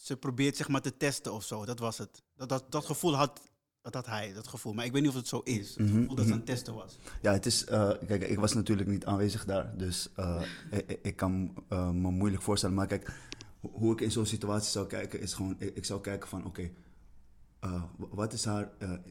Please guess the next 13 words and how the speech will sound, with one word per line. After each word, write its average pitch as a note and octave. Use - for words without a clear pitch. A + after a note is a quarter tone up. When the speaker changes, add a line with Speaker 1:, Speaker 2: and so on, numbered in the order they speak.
Speaker 2:
intentie G2+
waarom F#2
ze F#2
dat F2
doet?" F2+
En F2+
dan F2+
ga F#2+
ik F#2+
gewoon -
energetisch G#2
kijken A2+
van, G#2